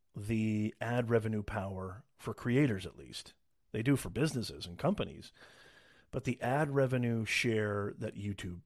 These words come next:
has, what YouTube can do for creators and what YouTube does for creators,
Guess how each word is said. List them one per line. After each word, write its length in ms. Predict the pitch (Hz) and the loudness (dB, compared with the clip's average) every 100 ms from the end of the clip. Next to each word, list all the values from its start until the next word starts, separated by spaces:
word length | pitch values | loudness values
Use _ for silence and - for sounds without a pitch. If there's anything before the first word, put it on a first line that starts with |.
| _ - | _ -12
has, 420 | 98 76 62 - - | -10 -10 -10 -14 -10
what 220 | 107 123 - | -6 -6 -6
YouTube 640 | 120 110 156 - 165 156 | -6 0 0 2 2 2
can 200 | - 113 | 2 0
do 340 | 107 110 113 120 | 2 2 2 2
for 180 | 107 | -2
creators 580 | 98 107 101 107 131 170 | -6 -4 -4 -2 -2 -2
and 100 | 110 | -2
what 140 | 117 110 | -4 -4
YouTube 400 | 113 120 101 98 | -2 -2 -4 -4
does 240 | 90 110 | -4 -4
for 160 | - 98 | -4 -6
creators, 560 | - 139 143 160 170 | -2 0 2 2 0